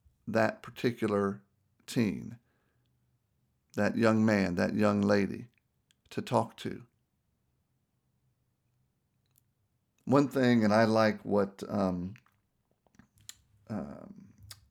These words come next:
the, uh, uh, Doctor, um, Mark, uh, Mayfield uh, he said, and he's out of Colorado, just really well known,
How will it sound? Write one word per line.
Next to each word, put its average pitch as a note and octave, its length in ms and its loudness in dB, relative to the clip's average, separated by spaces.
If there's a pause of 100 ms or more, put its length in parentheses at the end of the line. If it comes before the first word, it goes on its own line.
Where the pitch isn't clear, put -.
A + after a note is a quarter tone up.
(180)
the, G2+ 360 2
uh, F#2 240 2 (1600)
uh, G2 380 -10 (100)
Doctor, G#2 560 2
um, F#2+ 400 -8 (640)
Mark, A#2 400 0 (320)
uh, F#2+ 380 -12
Mayfield G#2+ 600 -6 (1000)
uh, F#2+ 300 -8 (300)
he B2+ 220 -4
said, F#2+ 360 2
and G2 100 -2
he's C3 180 -2
out G#2+ 140 4
of G2 80 -6
Colorado, F#2 600 -2
just A2 280 -8
really C3+ 340 -4
well F2+ 260 -2
known, F2 420 -8